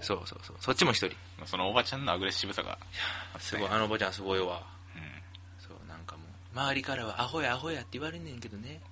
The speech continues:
Speaker 1: でも、行きたいやんか」って言って言われる。
Speaker 2: 金使ってんのが。
Speaker 1: そうそうそう。
Speaker 2: 二十代から好きなんやろ、多分その人。
Speaker 1: うん、と思う。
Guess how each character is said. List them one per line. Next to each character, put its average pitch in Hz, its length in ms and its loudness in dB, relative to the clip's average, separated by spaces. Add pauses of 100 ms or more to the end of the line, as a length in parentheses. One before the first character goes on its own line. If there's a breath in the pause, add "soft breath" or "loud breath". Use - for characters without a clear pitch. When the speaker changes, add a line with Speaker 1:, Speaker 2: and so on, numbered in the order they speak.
Speaker 1:
で 117 80 -6
も、 101 120 -8 (100)
行 - 180 -14
き - 120 -12
た 185 100 4
い 127 60 0
や 104 80 -2
ん 98 80 -4
か」 92 100 -2
っ - 20 -4
て - 60 -10 (260)
言 - 80 -10
っ - 40 -16
て 82 80 -6
言 85 80 -2
わ 101 60 4
れ 98 100 8
る。 92 60 -4
Speaker 2:
金 - 80 -12
使 - 80 2
っ - 40 2
て - 160 -4
ん 85 40 -10
の - 100 -8
が。 95 140 -8 (160)
Speaker 1:
そ 92 140 -2
う 87 80 -6
そ 87 120 -8
う 87 120 -10
そ - 80 -10
う。 - 100 -8
Speaker 2:
二 117 160 -2
十 190 120 2
代 131 160 10
か - 80 2
ら - 80 -2
好 - 100 -6
き - 100 -6
な - 80 4
ん - 20 2
や - 20 -
ろ、 - 60 -4
多 - 80 -10
分 - 60 -12
そ - 80 -10
の 82 60 -8
人。 - 140 -8 (640)
Speaker 1:
う 107 40 -6
ん、 110 360 0
と 101 120 2
思 117 360 6
う。 - 60 -6